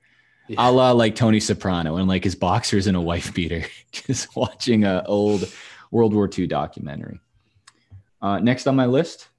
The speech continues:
Speaker 2: slightly more specific, mowing the lawn and then re-, admiring it from his deck while sipping exactly one Michelob Ultra beer,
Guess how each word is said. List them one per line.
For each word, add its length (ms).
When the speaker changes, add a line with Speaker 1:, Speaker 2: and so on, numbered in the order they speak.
Speaker 2:
slightly 460
more 200
specific, 680
mowing 380
the 80
lawn 420
and 160
then 180
re-, 300
admiring 640
it 180
from 160
his 160
deck 460
while 160
sipping 400
exactly 480
one 400
Michelob 560
Ultra 320
beer, 440